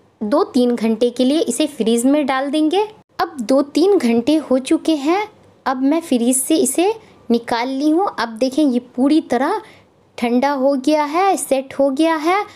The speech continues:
अब इसे चाकू से जितना बड़ा size रखना चाहते हैं उस हिसाब से इसे piece में काट लेंगे। मैं इसका size दिखा रही हूँ। देखें मैं इस तरीके से मोटा और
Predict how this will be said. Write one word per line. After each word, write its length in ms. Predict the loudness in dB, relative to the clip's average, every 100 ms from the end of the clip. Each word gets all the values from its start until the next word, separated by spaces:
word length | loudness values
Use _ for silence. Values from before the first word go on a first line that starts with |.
| -20 _
अब 220 | -6 -6 -4
इसे 220 | -2 -2
चाकू 460 | -2 -2 -4 -2 -2
से 280 | 0 -2 -2 -6 -20 _
जितना 640 | -8 -4 -4 -4 -2 0 2
बड़ा 220 | 2 0 0
size 440 | -2 0 0 0
रखना 320 | -2 -2 -4
चाहते 420 | -2 -2 -2 0 0
हैं 140 | -2 -8 -20 -20 _ -6
उस 160 | -2 -2
हिसाब 360 | 0 0 -2
से 160 | -2 -4
इसे 240 | -2 -2 -4 -4
piece 260 | -2 0 2
में 180 | 0 -2 -4
काट 280 | -4 -4 -2
लेंगे। 360 | 0 0 0 -2 -6 _ 0
मैं 220 | 2 2 -2
इसका 380 | -8 -4 -4 -4 -8 -20 _
size 360 | -6 -2 -2 -2
दिखा 360 | -4 -4 -2 0
रही 200 | 0 0
हूँ। 180 | 0 0
देखें 360 | 0 0 0 0
मैं 200 | 0 -2
इस 160 | -4 -4
तरीके 400 | -4 -2 -2 0
से 220 | 0 0 -2 -8 -4 2
मोटा 480 | 2 2 0 -2 -2
और 400 | -2 -2 0